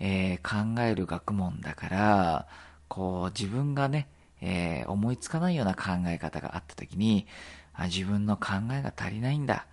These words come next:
ひらめきが足りないんだって思ってるかもしれないけど、えー、そんなことないです。あのー、数学でもね、えー、最低限必要な知識っていうのがあります。で、その最低限っていうのでね、えー、受験生の皆さん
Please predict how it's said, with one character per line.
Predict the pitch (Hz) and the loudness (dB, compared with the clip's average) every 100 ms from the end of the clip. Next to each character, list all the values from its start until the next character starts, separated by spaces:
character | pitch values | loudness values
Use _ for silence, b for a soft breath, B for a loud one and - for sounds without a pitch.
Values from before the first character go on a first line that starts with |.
| b - | b -12
ひ | - | -4
ら | 101 | -2
め | 117 | -2
き | - 135 | -2 -2
が | 131 | -2
足 | 110 | -2
り | 120 | -2
な | 156 | 0
い | 175 | 2
ん | |
だ | 165 - | 0 -4
っ | - | -10
て | - - | -16 -8
思 | 95 95 | -6 -6
っ | |
て | - | -8
る | - | -10
か | - | -10
も | - | -10
し | - | -6
れ | 90 | -6
な | - | -8
い | - | -6
け | |
ど、 | 95 - B B B - | -6 -6 B B B -10
え | - | -6
ー、 | |
そ | - 104 | -6 -6
ん | 101 | -10
な | 104 | -10
こ | - | -12
と | - | -10
な | - | -8
い | - | -8
で | - | -10
す。 | - - - - - - - - - - | -12 -12 -18 -20 -20 -20 -20 -20 -20 -10
あ | - 113 | -2 2
の | 113 110 107 107 | 4 4 4 2
ー、 | - - - - - - | -2 -12 -20 -20 -20 -14
数 | - - 120 | -6 0 4
学 | 120 127 | 4 4
で | 117 | 2
も | 87 | 2
ね、 | 110 113 b b b | 2 0 b b b
え | 107 101 | -4 -2
ー、 | |
最 | - 151 165 | 0 0 2
低 | 185 180 | 2 2
限 | 135 107 | 4 0
必 | 92 - 131 | -2 -2 0
要 | 131 | 0
な | 135 | 0
知 | - 180 | -2 0
識 | - - | 0 -2
っ | - - - - | -12 -18 -20 -6
て | 127 | -2
い | |
う | 131 | 0
の | 92 | 0
が | 71 | -2
あ | - | -6
り | |
ま | - - | -10 -10
す。 | - - - b b b - | -10 -12 -18 b b b 0
で、 | 170 B B | 0 B B
そ | - 120 | -4 0
の | 110 | 2
最 | - 190 208 | 4 2 2
低 | 240 226 | 0 2
限 | 175 - | 0 -2
っ | |
て | - | -4
い | - | -2
う | 180 | -2
の | 160 | -4
で | - | -6
ね、 | 117 117 b b b b b - | -4 -4 b b b b b -2
え | 104 104 101 98 98 95 95 95 95 95 90 | 2 4 4 4 2 2 0 0 -2 -2 -4
ー、 | |
受 | 90 98 | -4 -2
験 | 120 110 | 0 2
生 | 104 | 0
の | 87 | 0
皆 | 92 104 | 0 0
さ | 113 | -2
ん | - | -4